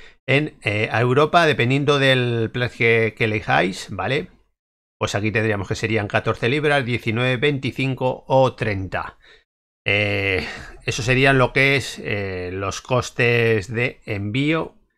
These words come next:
para, eh, para el que elijáis. Y pues nada, hasta aquí este Kickstarter. Vamos a ir viendo cómo, cómo va avanzando y a ver con cuál de ellos nos hacemos, que la verdad que tiene una pinta espectacular.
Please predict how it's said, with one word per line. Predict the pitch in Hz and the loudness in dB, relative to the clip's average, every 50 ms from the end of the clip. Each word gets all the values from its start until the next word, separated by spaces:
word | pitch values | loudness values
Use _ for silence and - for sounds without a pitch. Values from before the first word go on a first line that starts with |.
| _ _ _ _ _ _ _ _ _ _ _ _ _ _ _ _ _ _ _ | _ _ _ _ _ _ _ _ _ _ _ _ _ _ _ _ _ _ _
para, | 107 107 127 127 127 131 131 131 131 131 131 123 120 107 101 104 120 | 0 2 4 6 6 6 6 6 6 6 4 4 4 2 0 -2 -2
eh, | 117 110 107 104 101 104 104 92 | -4 -4 -4 -4 -4 -6 -6 -2
para | 117 110 110 | 0 0 0
el | 113 110 | 0 0
que | - | -2
elijáis. | 101 92 90 - - 95 87 87 85 - - - _ _ _ _ _ | -6 -6 -6 -4 -4 -4 -4 -6 -8 -10 -12 -16 _ _ _ _ _
Y | 170 202 226 240 - - - - - | 2 4 4 2 -2 -8 -16 -4 2
pues | 170 175 170 - 170 | 2 2 4 4 4
nada, | 190 202 190 196 185 - - - | 4 6 6 4 4 2 0 2
hasta | 190 147 135 - - 151 | 2 2 2 2 2 0
aquí | 135 135 208 233 240 226 - - - | 0 0 -2 -2 -2 -4 -6 -4 2
este | - 214 202 - - 190 165 | 4 4 6 6 6 4 4
Kickstarter. | 196 - 202 - - - 170 123 110 - 127 120 131 139 | 2 0 -2 0 2 2 2 2 2 -4 -6 -6 -6 -6
Vamos | 131 131 131 135 147 170 185 196 214 220 196 - | -6 -6 -2 4 6 6 6 8 6 4 4 4
a | 214 208 | 2 2
ir | 190 180 156 151 | 4 2 2 2
viendo | 143 160 175 190 190 180 175 180 180 143 - | 2 2 2 4 2 2 2 2 0 0 -2
cómo, | - - 160 151 147 147 147 143 139 135 131 127 123 120 117 113 110 101 - - | 0 4 4 4 6 6 6 6 6 6 6 6 6 6 6 4 2 0 -2 -2
cómo | - 135 135 143 135 | 0 2 4 4 6
va | 135 131 | 6 6
avanzando | 127 123 117 117 117 - - 160 170 180 170 190 196 190 - - - _ _ | 6 6 4 2 0 2 2 2 2 2 2 0 -2 -2 -4 -8 -14 _ _
y | - 147 156 165 175 175 - - _ | -2 2 4 4 4 2 -2 -4 _
a | - 120 113 113 | 2 4 4 4
ver | 120 139 143 147 143 143 135 131 123 113 | 6 4 6 6 6 8 8 6 6 4
con | - 123 123 117 | 4 4 4 4
cuál | - 135 139 139 | 4 4 6 6
de | 131 131 | 6 4
ellos | 135 143 139 143 - | 2 2 2 0 0
nos | 120 113 - | 0 -2 -2
hacemos, | - - - 104 90 82 85 82 - | -4 -2 -2 -4 -4 -4 -8 -12 -6
que | - - 110 | -2 0 0
la | 101 104 | 2 2
verdad | 107 107 117 127 | 2 2 2 2
que | 131 131 | 2 2
tiene | 127 131 123 | 2 2 2
una | 120 110 113 | 2 2 2
pinta | - 135 131 143 | 2 2 2 2
espectacular. | 135 - - 113 - 101 90 - 101 98 92 - - | 0 0 -2 -2 -4 -4 -4 -4 -4 -4 -4 -6 -8